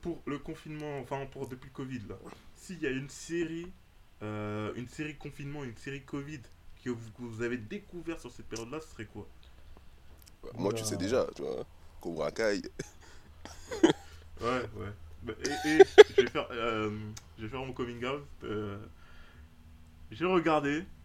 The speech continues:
Speaker 2: Ouais.
Speaker 1: Et
Speaker 2: Dis-
Speaker 1: c'est pas nul.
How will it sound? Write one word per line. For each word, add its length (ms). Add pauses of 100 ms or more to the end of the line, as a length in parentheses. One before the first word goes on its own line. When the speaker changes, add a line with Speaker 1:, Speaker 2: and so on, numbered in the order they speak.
(1300)
Speaker 2:
Ouais. 160 (680)
Speaker 1:
Et 300
Speaker 2:
Dis- 160
Speaker 1:
c'est 120
pas 140
nul. 200